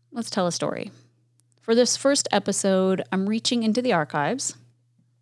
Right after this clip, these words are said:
to, t-, to share a story from my own daughter.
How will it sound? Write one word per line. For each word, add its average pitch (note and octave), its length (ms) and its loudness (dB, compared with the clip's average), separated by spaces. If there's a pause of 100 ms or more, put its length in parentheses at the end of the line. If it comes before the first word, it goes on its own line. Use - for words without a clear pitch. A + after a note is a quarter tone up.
(340)
to, A#3 100 -2
t-, A#3 300 -2
to A3 100 0
share B3 220 2
a B3+ 40 4
story G3 300 2
from G3 180 0
my F#3 140 0
own F3+ 220 -2
daughter. F#3 340 -2